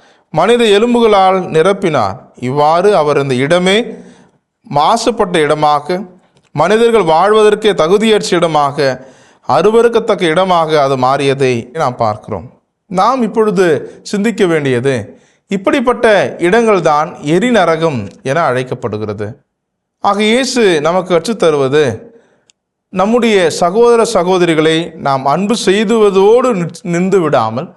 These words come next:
அவருடைய வாழ்க்கைக்கும் அவர்களுக்கும் கடினமான வார்த்தைகள், அவப்பெயர்கள் விளைவிக்காமல் இருக்கவும் நம்மை இந்த நாளிலே அழைக்கிறார்.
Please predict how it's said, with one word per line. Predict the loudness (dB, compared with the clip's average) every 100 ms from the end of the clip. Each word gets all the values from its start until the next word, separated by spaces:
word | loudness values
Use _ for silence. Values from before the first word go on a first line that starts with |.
| _ _ _ _ -4
அவருடைய | -2 0 2 2 2
வாழ்க்கைக்கும் | 0 0 -2 -8 -8 -12 -12 -18 _ -20 -6
அவர்களுக்கும் | -2 0 0 0 -2 -4 -8 -10 -14 -20 _
கடினமான | -2 0 0 0 0 0
வார்த்தைகள், | 0 -2 -4 -6 -10 -10 -14 _ _ _ -6
அவப்பெயர்கள் | -2 0 0 2 2 0 -2 -4 -8 -20 _ -2
விளைவிக்காமல் | 0 0 0 0 0 -2 -6 -6
இருக்கவும் | -4 -4 -2 -2 -2 -2
நம்மை | -2 -2 -2 -6 -8
இந்த | -2
நாளிலே | 0 0 0 -2
அழைக்கிறார். | -2 -4 -4 -4 -4 -12